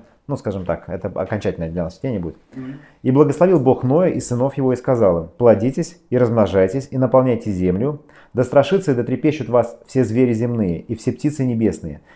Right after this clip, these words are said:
Speaker 1: всё, что движется на земле, и все рыбы морские в ваши руки отданы. Всё движущееся, что живёт, будет вам в пищу, как зелень травную даю вам всё. Только плоть с душой её, с кровью её не ешьте.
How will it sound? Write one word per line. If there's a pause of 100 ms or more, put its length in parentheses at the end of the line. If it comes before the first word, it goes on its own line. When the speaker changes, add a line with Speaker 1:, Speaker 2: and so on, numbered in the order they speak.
(120)
Speaker 1:
всё,
что
движется
на
земле,
и
все
рыбы
морские
в
ваши
руки
отданы. (680)
Всё
движущееся,
что
живёт, (220)
будет
вам
в
пищу, (280)
как
зелень
травную
даю
вам
всё. (340)
Только
плоть
с
душой
её, (280)
с
кровью
её
не
ешьте.